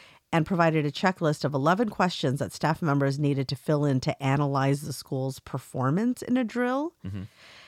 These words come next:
Speaker 1: And then it got into, like, records of things that schools failed to do.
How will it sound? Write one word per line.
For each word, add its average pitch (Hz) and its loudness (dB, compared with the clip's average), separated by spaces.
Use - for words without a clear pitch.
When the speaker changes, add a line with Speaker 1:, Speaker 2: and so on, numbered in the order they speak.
Speaker 1:
And 143 4
then 208 4
it 175 0
got 160 4
into, 131 2
like, 160 2
records 160 4
of 143 2
things 156 2
that - -6
schools 147 -4
failed 151 0
to - -4
do. 131 -4